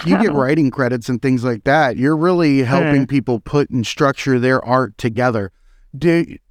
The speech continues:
Speaker 1: it seems as if you're in a unique position in that you're not identifying existing artists that are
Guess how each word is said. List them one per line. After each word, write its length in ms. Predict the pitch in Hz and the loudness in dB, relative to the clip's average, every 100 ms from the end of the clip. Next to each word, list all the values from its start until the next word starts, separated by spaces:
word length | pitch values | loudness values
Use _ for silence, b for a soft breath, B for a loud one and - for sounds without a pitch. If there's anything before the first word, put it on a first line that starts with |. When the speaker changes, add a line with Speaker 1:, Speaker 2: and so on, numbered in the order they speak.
| - | -4
Speaker 1:
it 160 | 180 - | -4 -2
seems 440 | - 247 277 185 | 0 4 4 4
as 180 | 175 139 | 2 2
if 360 | 156 139 _ _ _ _ _ - | 0 -2 _ _ _ _ _ -10
you're 420 | 147 156 185 185 | -2 0 2 2
in 160 | 165 156 | 2 2
a 60 | |
unique 520 | 143 139 139 147 160 - | 2 2 2 2 0 -4
position 680 | - 127 135 123 - 120 117 | -4 0 0 0 -2 0 0
in 340 | 117 135 131 131 | -2 -2 0 2
that 240 | 123 123 | 0 -2
you're 320 | 127 180 226 | -2 -2 0
not 320 | 202 190 180 147 | 2 2 2 0
identifying 1000 | 143 120 139 139 120 131 123 123 120 117 | 0 0 0 0 0 0 0 2 0 0
existing 800 | 117 113 104 127 - 135 123 78 | -2 -4 -4 -4 -4 -2 0 0
artists 540 | 113 117 120 113 - | 0 0 0 -2 -2
that 160 | 117 110 | -2 -2
are 160 | 110 | -2